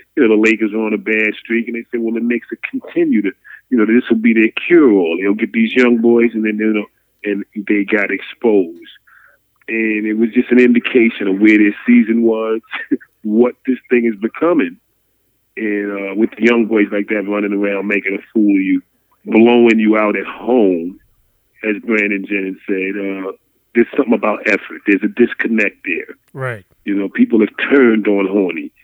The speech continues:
Speaker 1: You know, they've turned on Rambis. You look at the Knicks bench, it is a circus. When you look at a timeout, there are a thousand people talking to a thousand people.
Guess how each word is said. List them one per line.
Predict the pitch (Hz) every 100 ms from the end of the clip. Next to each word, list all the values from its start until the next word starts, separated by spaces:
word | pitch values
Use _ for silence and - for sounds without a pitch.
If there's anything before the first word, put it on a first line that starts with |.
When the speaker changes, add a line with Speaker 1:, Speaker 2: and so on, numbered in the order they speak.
| _ _ _ -
Speaker 1:
You |
know, | 101
they've | 107 - -
turned | 147 139 123 101
on | 95
Rambis. | 92 98 95 82 - -
You | 123
look | 127 127
at | 127
the | 110
Knicks | 117 120 101
bench, | 117 113 - - -
it | 120
is | 120 107
a | 107 - - -
circus. | 123 110 - 82 - _ _ _ - _ _
When | - 107
you | 233 151
look | 156
at | 139
a | 123
timeout, | - - 139 135 131 127 123 -
there | 127
are | 117 107 104
a | -
thousand | 131 131 131 123 120
people | - 127 101 -
talking | 127 117 110 -
to | 110
a | - 113
thousand | 110 110 110 107
people. | 110 104 -